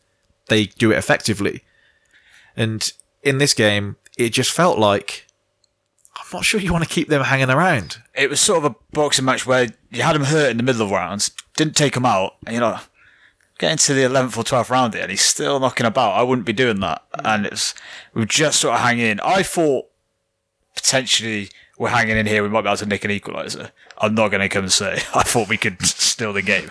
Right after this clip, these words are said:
Speaker 1: It's, it's
Speaker 2: I
Speaker 1: not
Speaker 2: think
Speaker 1: some
Speaker 2: that was
Speaker 1: of that on how, because it started way before half-time. So at half-time you say, "Why are we playing so negatively? You've gotta get up, get back out there, and kind of seize hold of this game again, and let's go stick it to them." It was the most un-Newcastle-like second half. I said to someone,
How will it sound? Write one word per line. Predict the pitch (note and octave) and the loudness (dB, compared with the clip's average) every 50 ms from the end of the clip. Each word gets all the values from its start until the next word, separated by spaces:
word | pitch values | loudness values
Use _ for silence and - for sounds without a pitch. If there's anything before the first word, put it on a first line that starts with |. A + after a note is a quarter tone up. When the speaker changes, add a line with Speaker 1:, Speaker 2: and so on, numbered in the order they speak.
| - | -6
Speaker 1:
It's, | - G3 G3+ - | -4 -2 0 0
it's | F3+ G#3 G3+ A3+ | 0 0 0 0
Speaker 2:
I | C4+ | 0
Speaker 1:
not | A#3 | 2
Speaker 2:
think | |
Speaker 1:
some | A3 - C#4 C4 | 2 2 0 0
Speaker 2:
that | A#3+ | -2
was | G#3 | -2
Speaker 1:
of | - | 0
that | G3+ F3+ D#3 - - _ - | 0 0 0 0 -4 _ 0
on | D#3 D#3 D3+ | 0 0 0
how, | C#3 B2 D#3 D3+ C3+ A2 G2+ F#2 | 0 0 2 2 4 2 2 0
because | - - C3 - - C3+ A#2+ A2+ A2+ - - - - - _ _ _ | -2 -4 -6 -4 0 0 0 2 2 2 2 0 0 -4 _ _ _
it | - C#3 A#2+ B2+ | 0 0 0 2
started | - - - F3+ F3+ E3+ - C3+ | 2 2 2 2 2 2 0 0
way | B2+ C3+ C3+ C3 | 2 2 2 2
before | A#2+ A#2+ - - A#2+ A2 | 2 0 0 0 0 2
half-time. | G#2+ A#2 A2 G2+ - - - A#2 G2+ F#2 D#2+ C#2 - - | 2 2 2 2 0 0 0 2 2 2 0 -4 -8 -12
So | - - - C3+ | -8 -4 0 0
at | B2 A2 | 0 2
half-time | C#3+ D3+ C#3+ C3 - - C3 A#2+ A2+ | 2 0 0 0 0 0 0 0 0
you | A2 G#2 | 0 0
say, | - - A2 G2 F#2+ F#2+ G2 - _ _ | 0 2 2 0 0 -2 -4 -10 _ _
"Why | - G3 G#3+ | -2 0 0
are | |
we | A3 | 0
playing | G#3 - G#3+ G3+ F#3 | 0 -2 -2 0 0
so | - F#3 | 0 0
negatively? | F3 F3+ F3 D#3+ - - B2+ G#2+ G2+ F#2+ | 0 0 0 0 0 -2 -2 0 0 -2
You've | G2 G#2+ A2 | -2 0 0
gotta | D3+ D#3 C#3 | -2 -2 2
get | - G3 G#3 | 2 2 2
up, | - - - | 2 -2 -2
get | - - - - | -2 -2 0 0
back | F3+ F3 - - | -2 0 2 2
out | C3 A2+ - G2 | 0 0 2 0
there, | G2+ F#2+ | 0 0
and | F#2+ G2 | 0 -2
kind | - B2+ A#2 | -4 -2 0
of | - | 0
seize | - - D3+ D3 C#3 C3 - - - - - | 0 2 2 2 0 0 -2 -4 -8 -10 -6
hold | - - C#3 C3 B2 | -2 0 0 0 0
of | A#2 | 0
this | A#2 A2+ - | 0 -2 0
game | - A#2+ A#2 G#2+ | 0 0 0 0
again, | G2+ - A2+ G#2 G2 G2+ | 0 0 0 0 0 -2
and | A2+ | -2
let's | C3 D3 - | -2 -2 0
go | D#3+ D3 | 0 0
stick | B2+ - - - | 2 0 0 -2
it | - E2 - | -4 -4 -2
to | - F#3 F3+ | 0 0 0
them." | B2 G2 E2 E2 - - - - - - - | 0 -2 -6 -6 -14 -20 -20 -20 -20 -10 -2
It | - | 0
was | F3+ - - | 0 0 2
the | F#3+ | 2
most | F#3+ F#3+ E3+ - - - | 2 2 0 0 -4 -2
un-Newcastle-like | - F#3+ G3+ G#3+ G3+ G3+ G#3+ G3 - - E3+ D#3 C#3+ - - C#3+ C3+ C3+ C3 B2 - - | 0 0 0 0 -2 -2 -2 -2 0 0 2 2 2 2 2 2 4 4 2 0 0 -4
second | - - D3 C#3 - A#2+ | -4 -2 -2 -2 -2 -2
half. | A#2 C#3 D3 A#2+ E2+ - - - | 0 2 0 0 0 -2 -2 -2
I | C#3 D#3+ | 0 2
said | - - G3+ G3+ | 2 2 0 0
to | - E3 | 0 0
someone, | - - C#3 A#2+ A2+ G#2+ G#2 G#2 | 2 2 2 2 0 -2 -2 -4